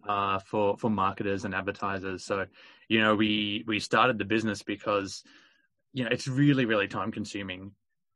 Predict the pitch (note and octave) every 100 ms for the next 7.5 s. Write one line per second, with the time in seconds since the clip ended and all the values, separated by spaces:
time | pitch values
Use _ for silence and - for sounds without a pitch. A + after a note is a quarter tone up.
0 | _ - A#2+ G#2+ G2+ G2 - G#2 G2 G2
1 | G2 F#2+ F#2 - G2+ - G#2 G2 G2+ G2
2 | G2+ - - _ _ A2 G#2+ G#2 G2+ G2+
3 | G2+ G2 - - G#2+ G#2 G2+ G2+ G#2 -
4 | - - C3+ A#2 A2+ A#2+ - C#3+ - A2
5 | A2+ G#2+ - G#2+ G2+ B2 C3 A#2 G#2 G2+
6 | - G#2 G2+ G#2 G#2 G#2+ G#2+ A2 G#2 F#2+
7 | F#2+ A#2 A2+ G#2+ -